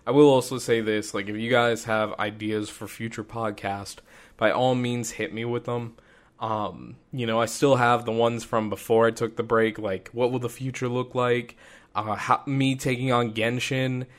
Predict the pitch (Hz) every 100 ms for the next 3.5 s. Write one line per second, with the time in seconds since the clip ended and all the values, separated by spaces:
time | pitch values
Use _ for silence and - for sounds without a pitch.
0 | - _ - 117 113 110 107 104 - 131
1 | 123 123 120 131 127 131 127 120 120 120
2 | - 123 117 117 113 123 123 117 120 127
3 | 127 120 123 120